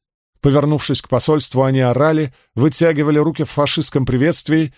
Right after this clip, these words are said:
и размахивали плакатами с надписью «Гибралтар Испаньол». Гвардейцев, обычно стоявших у входа в посольство, не было. «Абаю Инглатерра!» вопила толпа. «Вива Хитлер! Вива Муссолини!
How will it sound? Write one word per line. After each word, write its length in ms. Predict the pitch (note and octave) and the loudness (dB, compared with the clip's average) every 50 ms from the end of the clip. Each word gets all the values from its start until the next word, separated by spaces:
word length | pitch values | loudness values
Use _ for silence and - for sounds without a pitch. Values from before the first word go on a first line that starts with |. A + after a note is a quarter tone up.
| _ _ - | _ _ 0
и 60 | C#3 | 0
размахивали 640 | D3 D#3 C#3 A#2 C3 D#3 D#3+ D3 - C#3+ C3+ C#3+ C#3 | 2 2 2 0 0 -2 -2 -2 -2 0 0 0 0
плакатами 520 | - C#3 B2+ - E3 D#3+ - D#3 D3+ D3+ | 0 -2 -2 0 -2 -2 -2 -2 -2 -2
с 100 | - - | -2 -2
надписью 600 | D3 D3 C#3+ - - C#3+ - - C#3+ C#3+ C#3 - _ _ _ - | -2 -2 -2 -2 -2 -2 0 0 0 0 0 -2 _ _ _ -2
«Гибралтар 640 | B2 C#3 D#3 B2 - C#3 C3+ C3 - D3+ D3+ D3 C#3 | 0 0 0 2 2 0 0 0 0 -2 -2 0 -2
Испаньол». 580 | C3+ - - C3+ C3 B2 A#2+ B2 G2+ D#2+ - _ _ _ _ _ _ _ _ _ _ _ _ _ _ _ _ - | -4 -4 -4 -2 -2 0 0 0 -2 -2 -6 _ _ _ _ _ _ _ _ _ _ _ _ _ _ _ _ -4
Гвардейцев, 680 | G#2 G#2+ B2 A#2 G2+ A2+ D3 D#3+ D3+ - F3 D#3+ - - | -2 0 0 0 2 0 0 0 0 -2 -4 -4 -2 -2
обычно 380 | C3 B2 C3 - - - A#2+ | 0 0 0 -2 -2 -2 -2
стоявших 560 | - - B2 A#2+ B2 A#2+ A2 - - A2+ - - | -2 0 0 0 2 0 0 -2 -4 -6 -6 -8
у 60 | G#2 | -8
входа 340 | - - - C3 C#3 D3 C#3+ | -6 -2 0 0 0 0 -2
в 80 | - | -4
посольство, 720 | - C3+ B2 - A#2 A2+ A#2+ - - - - A#2+ A#2+ A#2 _ _ _ _ - | -4 -4 -2 -2 -2 -2 -2 -2 -4 -4 -4 -4 -4 -6 _ _ _ _ -4
не 220 | - G#2 G2+ D2+ D2 | -2 0 0 0 -2
было. 300 | D#2 C#2+ A#1 - - - _ _ _ _ _ _ _ _ _ _ _ _ _ _ _ _ _ _ _ | -4 -6 -8 -8 -12 -18 _ _ _ _ _ _ _ _ _ _ _ _ _ _ _ _ _ _ _
«Абаю 600 | - D3 D#3 D3+ C#3+ F3 G3 F#3+ F#3+ F#3+ F#3 F#3 F#3 | -2 0 0 0 0 0 0 2 0 0 0 0 -2
Инглатерра!» 880 | F#3 E3 F3 F#3 F#3+ F#3 - G#3+ G#3+ G#3 G3 F#3+ F#3+ F3+ F3+ E3+ D#3 | -2 0 0 0 0 0 0 0 0 0 2 2 2 2 2 2 2
вопила 420 | C3 C#3 C#3+ C3 D3+ D3 C#3 C3+ B2+ | 0 -2 -4 -4 -2 -2 0 0 0
толпа. 500 | - C#3 C#3 C3 - C3 B2+ A2+ G#2 G2 | 0 -2 -2 0 0 0 0 0 -2 -4
«Вива 480 | F#2 G#2+ F#3 A#3 A3 G#3 G3 G#3 G3+ | -4 -4 -2 0 2 2 2 2 0
Хитлер! 640 | D#3 - - B3 A#3+ - - F#3+ F#3+ F#3+ F3 D#3 C#3 | -2 -2 -4 -4 -4 -2 0 2 2 4 2 2 0
Вива 280 | A#2+ F3 B3 A3+ G#3+ | -2 0 0 0 0
Муссолини! 760 | G#3 A3 G#3 - G#3 G#3 A3+ A#3+ A3+ G3 E3+ D#3 C#3+ A2+ - | 0 0 -2 0 0 0 0 0 0 0 0 0 -2 -2 -4